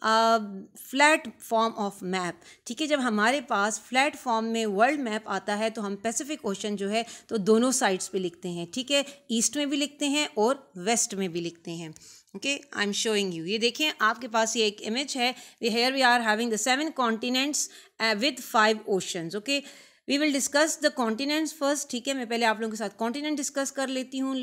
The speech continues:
You can see the North America and South America, then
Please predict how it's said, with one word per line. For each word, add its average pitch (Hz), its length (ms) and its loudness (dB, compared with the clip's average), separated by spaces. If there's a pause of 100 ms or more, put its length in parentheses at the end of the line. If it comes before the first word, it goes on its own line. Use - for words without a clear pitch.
(140)
You 220 220 -4
can 226 200 0
see 269 160 0 (140)
the 190 100 -2
North 233 360 0
America 277 380 2 (480)
and 226 320 0
South 220 440 2
America, 165 440 -10 (360)
then 277 280 2